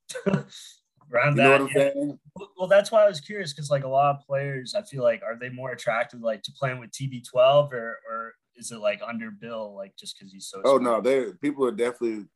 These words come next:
Speaker 2: they're, they're one hundred percent more attracted to playing with twelve.
Speaker 1: Yeah.
Speaker 2: Like, they, like, Bill just, you know,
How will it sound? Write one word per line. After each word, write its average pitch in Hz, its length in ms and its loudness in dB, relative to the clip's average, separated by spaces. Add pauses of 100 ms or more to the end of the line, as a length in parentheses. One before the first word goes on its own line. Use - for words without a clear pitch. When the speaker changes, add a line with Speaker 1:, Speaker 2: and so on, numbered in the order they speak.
(160)
Speaker 2:
they're, 107 280 -4
they're 113 460 -2
one 113 240 -4
hundred 117 300 -4
percent 107 320 -4
more 104 180 4
attracted 98 480 -2
to 95 160 -6 (220)
playing 101 240 0
with 92 160 0
twelve. 82 420 -2 (480)
Speaker 1:
Yeah. 101 200 -6
Speaker 2:
Like, 98 260 0
they, 104 300 2 (160)
like, 95 360 0 (680)
Bill 123 260 6
just, 107 460 -4
you 107 120 -8
know, 107 400 0